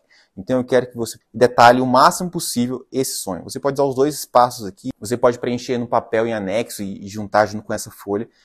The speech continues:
mas eu quero que você detalhe o máximo possível esse sonho.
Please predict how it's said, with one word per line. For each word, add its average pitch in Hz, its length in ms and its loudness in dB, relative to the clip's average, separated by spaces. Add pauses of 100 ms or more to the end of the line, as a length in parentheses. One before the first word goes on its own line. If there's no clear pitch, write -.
(100)
mas 104 160 0
eu 117 60 -4
quero 120 100 -4
que 123 60 -10
você 110 60 -8
detalhe 107 440 0
o 107 80 -16
máximo 110 400 -4
possível 110 540 -10 (180)
esse 110 220 -6
sonho. - 320 -10